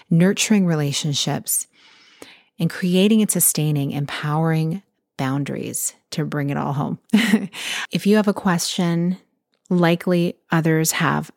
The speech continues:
the very same question. So I'm happy to address it with my own experience and my own observations over the years, what's worked for me, what I'm working through currently,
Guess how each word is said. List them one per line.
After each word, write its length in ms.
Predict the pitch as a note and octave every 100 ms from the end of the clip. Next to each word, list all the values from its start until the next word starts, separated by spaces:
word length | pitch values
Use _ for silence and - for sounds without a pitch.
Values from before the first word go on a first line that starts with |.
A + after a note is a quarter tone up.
| -
the 220 | D#3+ D#3+
very 280 | D3 C#3+ C#3+
same 280 | - C3+ D3+
question. 640 | - B2+ - C3+ B2+ D#3+ -
So 220 | - E3
I'm 140 | D3+ D#3
happy 420 | E3 D#3+ F3 D#3+
to 480 | - E3 D#3 D3+ -
address 480 | D#3 D#3 D#3+ - F#3+
it 280 | F#3 - -
with 280 | F3 E3
my 240 | E3+ D#3 - -
own 280 | A3+ A#3+
experience 1120 | G#3 F#3 - - E3+ D#3+ D#3 D#3 - - - - - - - -
and 480 | F3 D#3 D3+ D#3 D3+
my 160 | D#3+ F#3+
own 160 | F#3+
observations 680 | F3+ E3 E3 D#3 D#3 - D#3
over 180 | D#3 D3+
the 120 | D#3
years, 560 | D3 D3 D3 D3 D3 -
what's 280 | F3 - -
worked 220 | F#3+ -
for 200 | - F#3+
me, 340 | F3+ F3 F3
what 200 | F3+ E3+
I'm 140 | D3+ D3+
working 340 | D3+ - D#3
through 200 | - D#3
currently, 880 | - A3+ A3 G#3 G#3 G3+ F#3+ F#3+